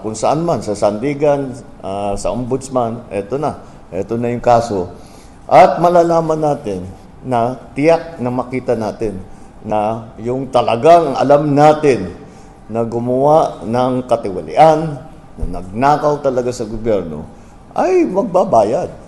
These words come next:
And magbabayad for, they will pay for it with their liberty,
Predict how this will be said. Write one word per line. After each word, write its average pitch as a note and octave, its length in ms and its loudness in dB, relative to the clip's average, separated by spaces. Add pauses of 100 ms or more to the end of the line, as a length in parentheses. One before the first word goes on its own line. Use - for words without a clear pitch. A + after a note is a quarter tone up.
(320)
And B2 180 -6
magbabayad D3 960 4
for, C3+ 240 0
they C3 160 0
will C#3+ 220 0
pay D3 260 2
for C#3+ 300 0
it D3 160 -2
with B2+ 240 -2
their A#2 160 2
liberty, D#3 640 0